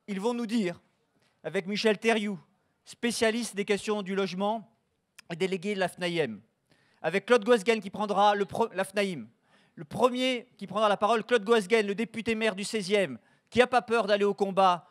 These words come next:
sur la question du logement au Conseil de Paris, Valérie Montandon, conseillère de Paris du douzième, spécialiste aussi des questions du logement, ainsi que Jérôme Dubu, conseiller de Paris élu du dix-septième. Alors, nous allons travailler dans le projet de Valérie Pécresse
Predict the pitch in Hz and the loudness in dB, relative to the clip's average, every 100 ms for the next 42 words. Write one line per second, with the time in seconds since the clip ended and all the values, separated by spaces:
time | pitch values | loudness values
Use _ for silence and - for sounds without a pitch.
0 | _ - 202 196 190 196 190 190 196 190 | _ -2 -2 0 -2 -2 -2 -2 -4 -4
1 | 180 185 170 156 170 170 147 _ _ _ | -4 -4 -6 0 0 0 -8 _ _ _
2 | 175 240 247 240 233 226 220 202 196 151 | 4 6 4 0 -4 -2 -2 0 -2 -2
3 | _ _ - 220 233 226 220 220 202 202 | _ _ -4 -4 0 2 2 2 2 0
4 | 196 202 196 202 - 208 214 196 185 175 | -6 -2 0 0 -2 -4 -2 -4 -4 -8
5 | - 175 180 160 160 147 139 202 220 _ | -8 -10 -8 -6 -6 -6 -2 -2 -2 _
6 | _ _ 247 254 240 220 202 190 185 170 | _ _ 0 2 0 -4 -4 -2 -2 -6
7 | 165 175 196 175 180 151 160 170 165 160 | -10 -10 -10 -8 -8 -4 -4 -4 -8 -10
8 | 147 143 143 143 - 85 - _ _ _ | -12 -14 -12 -12 -10 -12 -14 _ _ _
9 | _ _ _ - 214 240 196 - _ 208 | _ _ _ 2 4 4 0 -20 _ -4
10 | 220 233 247 214 - - - 220 226 233 | 2 4 4 -2 -8 -10 0 2 2 2
11 | 214 208 202 202 208 208 196 208 190 233 | 0 0 0 -2 0 0 0 -2 -2 -2
12 | 240 - | -2 -6